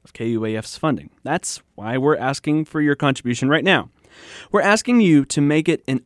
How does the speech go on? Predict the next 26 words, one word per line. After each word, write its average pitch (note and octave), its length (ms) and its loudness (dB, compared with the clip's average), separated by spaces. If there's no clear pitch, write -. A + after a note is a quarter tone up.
ongoing D3+ 640 0
monthly A2+ 340 -4
contribution. G2+ 680 -10
It's - 140 -14
the E3+ 100 0
best D#3 440 0
thing C3+ 440 -2
you C3 120 -6
can D#3+ 180 -4
do D#3 340 -2
to G2+ 100 -10
give A#2 320 -4
to D#3 80 -6
K C3+ 180 -2
U D#3 180 2
A D3 140 2
F A2 320 -4
a A2+ 80 -8
solid G#2 500 -2
future. - 380 -14
So, G3+ 320 4
start - 280 0
your A3+ 120 -4
monthly G#3 300 2
gift G3 220 2
today G#3 360 4